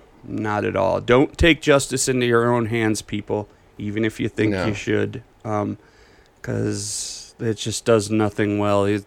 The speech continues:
Speaker 1: dude's gonna end up in California State Prison, and, uh, those are not good places from what I hear at all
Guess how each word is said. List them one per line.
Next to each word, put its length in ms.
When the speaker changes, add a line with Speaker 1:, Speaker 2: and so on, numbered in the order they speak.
Speaker 1:
dude's 220
gonna 220
end 260
up 260
in 280
California 520
State 340
Prison, 500
and, 300
uh, 260
those 220
are 120
not 560
good 280
places 480
from 240
what 120
I 120
hear 360
at 200
all 300